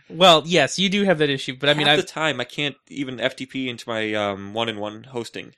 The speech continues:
Speaker 1: Yeah,
Speaker 2: Because it
Speaker 1: that
Speaker 2: just times out.
Speaker 1: No, I wonder if that's one in one's problem. Probably is.
Speaker 2: When I try to make the connection,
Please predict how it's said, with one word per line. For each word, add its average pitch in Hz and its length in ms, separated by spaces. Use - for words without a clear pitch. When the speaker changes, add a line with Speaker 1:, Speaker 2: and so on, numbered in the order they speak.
Speaker 1:
Yeah, 156 280
Speaker 2:
Because 147 140
it 143 80
Speaker 1:
that - 40
Speaker 2:
just - 200
times 123 280
out. 117 240
Speaker 1:
No, 160 100
I 165 160
wonder 170 200
if 156 80
that's 147 180
one 131 120
in 127 80
one's 120 160
problem. 123 320
Probably 127 420
is. - 260
Speaker 2:
When 143 120
I 135 60
try 147 180
to 143 60
make 139 180
the 120 80
connection, 123 580